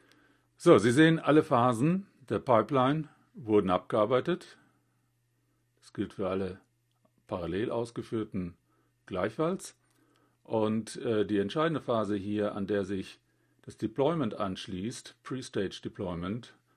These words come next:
wurde auch ausgelöst. Alles ist sehr schnell durchgegangen,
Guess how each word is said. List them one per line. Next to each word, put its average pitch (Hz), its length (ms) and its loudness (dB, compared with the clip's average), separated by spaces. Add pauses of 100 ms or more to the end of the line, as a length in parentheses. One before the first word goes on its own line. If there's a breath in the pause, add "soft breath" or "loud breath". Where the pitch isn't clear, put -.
(180)
wurde 95 200 -4
auch 110 160 0
ausgelöst. 85 760 -12 (520 soft breath)
Alles 113 360 -2
ist - 380 -14 (100)
sehr 107 760 -4
schnell 95 600 -6 (100)
durchgegangen, 139 960 -6